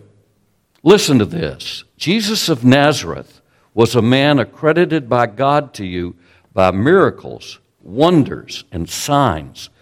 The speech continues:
which God did among you through him, as you yourselves know.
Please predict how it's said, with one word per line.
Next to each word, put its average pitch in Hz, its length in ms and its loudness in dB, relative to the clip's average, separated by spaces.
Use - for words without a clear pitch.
which - 280 -4
God 156 380 2
did 151 160 0
among 135 360 2
you 85 200 -8
through 131 340 -6
him, 69 420 -12
as 101 220 0
you 139 140 4
yourselves 156 680 2
know. 185 480 0